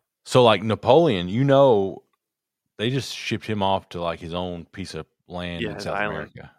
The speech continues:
Speaker 1: Yeah, he's
Speaker 2: Yeah.
Speaker 1: like, just chilling.
Speaker 2: <laughs>
Speaker 1: I'm like,
Speaker 2: Then he
Speaker 1: "Whatever."
Speaker 2: came back.
Speaker 1: He did. <laughs> He, well, he did.
Speaker 2: <laughs>
Speaker 1: Yeah.
Speaker 2: He's like, "Hell."
Speaker 1: Uh, you can't keep me down, bro.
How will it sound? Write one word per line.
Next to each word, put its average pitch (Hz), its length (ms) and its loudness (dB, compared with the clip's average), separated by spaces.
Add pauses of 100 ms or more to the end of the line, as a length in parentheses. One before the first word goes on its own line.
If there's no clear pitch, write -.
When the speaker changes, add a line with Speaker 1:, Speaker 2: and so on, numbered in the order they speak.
(120)
Speaker 1:
Yeah, 82 240 -12
he's 107 100 -12
Speaker 2:
Yeah. 95 80 -8
Speaker 1:
like, - 100 -16 (160)
just - 180 -20
chilling. 82 340 -10 (340)
Speaker 2:
<laughs> - 0 - (800)
Speaker 1:
I'm 78 60 -14
like, 76 200 -8 (100)
Speaker 2:
Then - 600 -20 (500)
he 82 60 -18
Speaker 1:
"Whatever." 85 360 -2
Speaker 2:
came 127 240 0
back. 139 380 -2 (500)
Speaker 1:
He 92 80 -10
did. 101 220 -4
<laughs> 98 40 -4
He, 113 100 2
well, 101 220 2
he 107 100 -4
did. 107 340 0
Speaker 2:
<laughs> - 80 0
Speaker 1:
Yeah. 120 100 2
Speaker 2:
He's - 160 -2 (160)
like, 131 140 -8
"Hell." 165 520 0 (960)
Speaker 1:
Uh, 113 920 -2
you - 100 -16
can't 151 240 -4
keep 160 160 -8
me 165 160 -6
down, 151 320 -4
bro. 143 380 -4